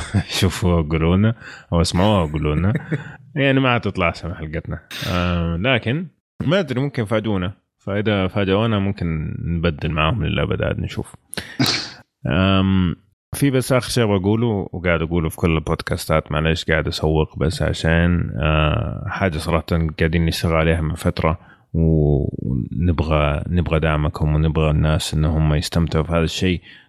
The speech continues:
طبعًا اللي يتابعني في انستغرام ممكن يشوف أنا قاعدين نشتغل على الاستوديو الجديد بشكل كبير اللي حنصور فيه إن شاء الله فيديوهات يوتيوب. عارفين إن إحنا موقفين لنا فترة والفيديوهات جاهزة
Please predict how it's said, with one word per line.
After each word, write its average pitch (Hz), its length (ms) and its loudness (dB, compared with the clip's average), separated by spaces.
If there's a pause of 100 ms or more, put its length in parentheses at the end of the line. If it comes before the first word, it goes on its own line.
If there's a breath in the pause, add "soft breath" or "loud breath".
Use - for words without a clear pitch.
(100)
طبعًا 87 100 2
اللي 87 140 2
يتابعني 90 460 0
في - 80 -4
انستغرام 87 600 0 (180)
ممكن 78 720 -2
يشوف 80 420 0
أنا 78 320 0 (360 soft breath)
قاعدين 82 260 2
نشتغل 82 440 0
على 76 40 0
الاستوديو 78 500 0
الجديد 76 680 -2 (140)
بشكل - 460 -2
كبير 80 420 0
اللي 80 220 -2
حنصور 80 520 0
فيه 82 240 0
إن 78 60 0
شاء 85 200 0
الله 78 140 2
فيديوهات 85 380 0
يوتيوب. 92 320 0 (400 loud breath)
عارفين 101 480 2
إن 95 60 4
إحنا 87 200 0
موقفين 82 520 0
لنا 80 160 4
فترة 90 460 0 (180)
والفيديوهات 82 680 0
جاهزة 80 580 2